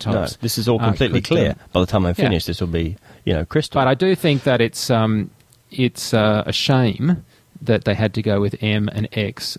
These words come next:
Speaker 2: uh, though clearly there's some kind of, uh, maybe Jim's lucky letter is M, uh, as my number is seven. But anyway, go on. I'm sorry to interrupt you, but I think it
Speaker 1: That's
Speaker 2: is
Speaker 1: all
Speaker 2: just,
Speaker 1: right.
Speaker 2: uh,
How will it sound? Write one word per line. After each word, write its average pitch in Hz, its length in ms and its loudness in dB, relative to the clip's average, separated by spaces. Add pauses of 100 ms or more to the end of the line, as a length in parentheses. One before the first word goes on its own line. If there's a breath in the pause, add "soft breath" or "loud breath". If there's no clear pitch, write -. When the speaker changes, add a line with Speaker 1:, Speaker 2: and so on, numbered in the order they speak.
Speaker 2:
uh, 104 260 -2
though 110 460 2 (800)
clearly 139 560 2
there's 113 240 0
some 117 180 0
kind 113 260 0
of, 107 200 0
uh, 107 180 2
maybe 127 400 -2
Jim's 120 340 -2
lucky 110 440 -2
letter 110 340 0
is 95 160 -2
M, 117 280 -2 (420 loud breath)
uh, 101 320 -2
as 104 180 -2
my 104 240 0
number 104 340 -2
is 98 80 -6
seven. 107 320 -2
But 98 300 0
anyway, 123 200 2
go 131 160 2
on. 113 100 0
I'm 110 80 -2
sorry 113 180 0
to 110 80 4
interrupt 107 280 2
you, 104 60 -2
but 107 120 -2
I 107 60 -2
think 120 200 -2
it 113 40 -2
Speaker 1:
That's 123 160 -2
Speaker 2:
is - 40 -4
Speaker 1:
all 135 80 0
Speaker 2:
just, 127 120 0
Speaker 1:
right. 113 140 0
Speaker 2:
uh, 101 180 -10